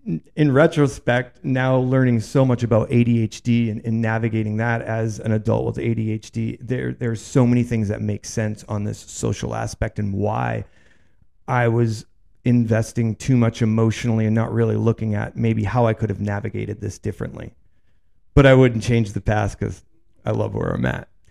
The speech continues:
But to anyone that is navigating this, this, you know, you might find some, some cool information or at least some challenges to, to kinda, uh,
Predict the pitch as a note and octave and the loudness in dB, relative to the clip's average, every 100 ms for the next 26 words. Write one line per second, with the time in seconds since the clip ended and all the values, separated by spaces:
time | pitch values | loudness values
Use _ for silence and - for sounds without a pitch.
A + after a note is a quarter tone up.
0 | _ _ _ _ A3 F#3 - - F#3 E3+ | _ _ _ _ 4 4 2 2 6 8
1 | F3+ E3+ C#3 B2+ F3+ G3+ E3 C3+ B2+ B2 | 8 6 6 8 8 8 6 6 4 2
2 | B2 B2 A#2+ A#2 A2+ A2 - - A2+ - | 4 4 4 2 2 0 -2 -4 -4 -4
3 | A#2+ A#2+ A2 A#2 A2 A2 - A2 G#2+ G2+ | -2 0 2 2 2 0 -2 0 0 0
4 | G#2 G2+ - A#2 - B2+ A#2 G#2+ G#2+ G#2+ | -4 -4 -4 -4 0 2 2 2 -2 -2
5 | - G#2+ G#2+ - A#2 - G#2+ - G#2+ A2 | -2 -2 -2 0 0 0 -6 -4 -4 -2
6 | A2 G2+ F#2+ - _ _ _ _ _ B2+ | -2 -4 -6 -10 _ _ _ _ _ 0
7 | A#2 - A2+ A2+ A2 G#2+ - _ _ - | 0 0 -4 -2 -2 -6 -10 _ _ -16
8 | - - | -14 -14